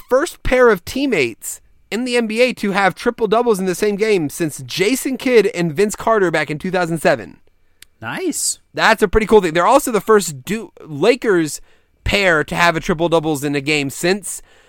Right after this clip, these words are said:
Speaker 1: Magic Johnson and Kareem Abdul-Jabbar.
Speaker 2: Wow.
Speaker 1: So that's, uh, <laughs> pretty good company there.
Speaker 2: Yeah.
Speaker 1: Um, I just thought it was really cool. I, I, I think you could see him. He had the injury in the offseason. Uh, he started off slow, but you could see him kind of gearing back up.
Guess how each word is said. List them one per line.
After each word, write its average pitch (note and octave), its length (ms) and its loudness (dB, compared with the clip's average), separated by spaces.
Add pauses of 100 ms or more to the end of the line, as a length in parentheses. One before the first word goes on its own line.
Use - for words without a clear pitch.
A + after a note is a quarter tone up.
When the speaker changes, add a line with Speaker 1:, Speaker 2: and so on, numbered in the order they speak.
(260)
Speaker 1:
Magic B2 580 0
Johnson C#3+ 520 -2
and C3 200 -6
Kareem D#3 420 -4
Abdul-Jabbar. C#3 800 -4 (680)
Speaker 2:
Wow. C#3+ 560 0
Speaker 1:
So C#3+ 480 2
that's, D#3+ 320 2
uh, G3+ 480 6
<laughs> - 40 -18
pretty A3+ 200 -2
good G#3 200 0
company G3+ 420 2
there. E3 380 2 (380)
Speaker 2:
Yeah. E3+ 480 6
Speaker 1:
Um, A2+ 180 -14 (120)
I G3 100 6
just C4+ 100 2
thought D4 100 8
it B3 40 8
was F#3+ 100 4
really A3+ 140 0
cool. A3+ 220 6
I, F#3 100 4
I, F#3 380 0
I F3+ 60 4
think - 240 -10
you G3 280 -6
could F#3+ 180 -6
see A#3 260 -4
him. G3 340 0
He D3 160 -4
had B3 160 0
the A3+ 100 -4
injury F#3 240 -2
in F3 80 -2
the D#3 80 0
offseason. C3+ 640 -2 (360)
Uh, C#3 220 2
he B2+ 120 -6
started G#3+ 380 0
off F#3+ 160 4
slow, D#3 360 2
but C#3 120 -6
you D#3 120 -8
could D#3 160 -6
see A3+ 140 -8
him G#3 240 -2
kind F3 240 -4
of B2 540 -8
gearing G3+ 380 2
back D#3+ 280 0
up. D#3 240 2